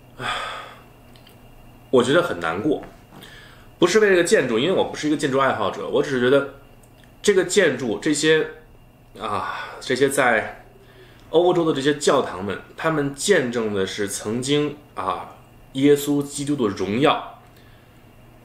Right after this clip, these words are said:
在欧洲大地上的彰显，他们见证的是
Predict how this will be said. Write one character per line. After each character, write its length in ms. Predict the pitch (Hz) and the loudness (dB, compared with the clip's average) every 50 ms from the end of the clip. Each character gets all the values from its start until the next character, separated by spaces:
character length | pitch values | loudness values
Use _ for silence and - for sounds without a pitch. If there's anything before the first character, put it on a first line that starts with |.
| - - - - - - | -20 -20 -20 -20 -14 -6
在 400 | - - 123 113 104 101 101 95 - - - - - - - - | -2 0 0 2 2 0 0 -2 -6 -10 -16 -18 -20 -20 -6 0
欧 140 | - 139 143 143 | 2 4 4 4
洲 140 | 147 143 | 4 2
大 160 | 139 147 120 123 | 2 0 -2 -2
地 80 | 127 | -4
上 120 | 117 113 107 | -6 -6 -6
的 80 | 98 | -4
彰 200 | - 117 120 120 | -2 -2 -2 -2
显， 160 | 107 - - - - - - - - - - - - - - - - - - - - - - - - - - - - - | -2 -6 -10 -12 -16 -20 -20 -20 -20 -20 -20 -20 -20 -20 -20 -20 -20 -20 -20 -20 -20 -20 -20 -20 -20 -20 -20 -20 -18 -10
他 180 | - - 190 190 | -2 0 2 2
们 300 | 190 165 147 135 120 120 - - - | 2 2 0 -2 -4 -6 -10 -14 -14
见 400 | - - - 220 190 156 123 120 | -6 0 2 4 4 4 2 0
证 240 | - 156 139 123 113 | 0 0 0 2 0
的 100 | 107 104 | 0 0
是 300 | 101 - 110 107 104 | 0 -2 -4 -6 -6